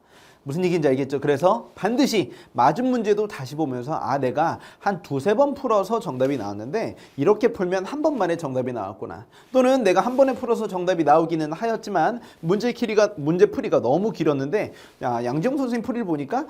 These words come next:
되게 간결하게 풀 수 있구나.'라는 걸 여러분들이 느껴주시는 게 중요하다는 거죠. 여기 쓰여져 있는 것처럼 맞았더라도 과정이 틀린 문제, 빙빙 돌아갔다면 시간이라는 측면, 즉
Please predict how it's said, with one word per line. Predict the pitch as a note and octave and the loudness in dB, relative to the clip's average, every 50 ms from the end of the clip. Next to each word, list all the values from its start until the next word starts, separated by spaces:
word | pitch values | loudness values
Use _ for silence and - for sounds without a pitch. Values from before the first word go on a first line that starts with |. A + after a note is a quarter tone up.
| - - _ | -14 -14 _
되게 | - D3+ C#3 D#3+ F3+ | -4 -2 0 0 -2
간결하게 | F3+ - - D3 D3 D#3 G3 B3 B3+ B3+ G#3+ G#3+ | -2 -4 -8 -6 -2 2 4 4 4 4 2 -2
풀 | - - B3+ A3+ | -6 -8 -8 -6
수 | - F3+ | -4 -6
있구나.'라는 | D3 - F3+ E3+ D#3 C#3+ C3 C3 C3 C#3 | -4 -4 -2 0 0 2 2 0 -2 -2
걸 | C3+ C3+ B2+ | -2 0 0
여러분들이 | B2+ B2+ B2+ B2+ B2+ D3+ G3+ A#3 A3+ - - - _ - | 0 0 0 -2 -2 -4 -4 -4 -6 -10 -18 -20 _ -2
느껴주시는 | C3+ E3 E3 - B3 A#3 E3+ D#3+ C3 C3+ C3 A#2+ | -2 -2 0 0 0 0 0 -2 -8 -8 -8 -6
게 | A2+ A#2 | -6 -8
중요하다는 | - - C3 A#2+ A2+ G2+ G#2 G2+ | -8 -6 -6 -6 -6 -6 -8 -10
거죠. | F#2+ F#2+ - - - - _ _ - - - | -12 -16 -16 -18 -20 -20 _ _ -16 -8 -4
여기 | C3+ C3+ | -4 -2
쓰여져 | C3+ F#3 F#3+ F#3 E3 F3+ | 2 4 4 4 4 2
있는 | E3 D#3 D3+ | 0 0 0
것처럼 | D3+ D3 - - C#3 B2+ A2+ - - - - - | -2 -2 0 0 -2 -2 -4 -8 -18 -20 -8 0
맞았더라도 | - B2 C#3 D#3+ A3+ A#3 A3+ A#3 A3 G#3 F#3 - G3+ G3 | 4 4 6 6 6 6 6 8 8 8 8 6 4 0
과정이 | - - C#3+ C3+ E3+ F3+ F3 | 0 -4 -4 -2 -2 -4 -4
틀린 | E3+ - G#3 G3 F3+ | -6 -6 -6 -4 -4
문제, | D#3 C3 - A#2 G#2 G2+ - - - _ - | -6 -6 -6 -8 -10 -12 -16 -20 -20 _ -10
빙빙 | B2+ D#3 E3 G3 A3 A#3 A3+ A#3 A3+ G3+ | -2 -2 0 0 0 -2 -2 -4 -4 -2
돌아갔다면 | E3+ D#3+ D#3+ D#3 D3+ C#3+ - D3 E3 G#3+ A3 C#3+ G#2+ - - _ | 0 2 2 2 2 0 -2 -2 -2 -2 -4 -4 -6 -10 -18 _
시간이라는 | _ - - - A#3+ A#3 B3+ A#3+ A3 G#3 F#3+ E3+ D#3 C#3+ | _ -16 -10 -6 -2 0 0 0 2 0 0 0 0 -4
측면, | B2 - C3+ B2+ A2+ G#2+ A#2 | -6 -8 -10 -8 -8 -8 -6
즉 | - E3 E3+ E3+ - - - | -4 -4 -4 -4 -6 -20 -20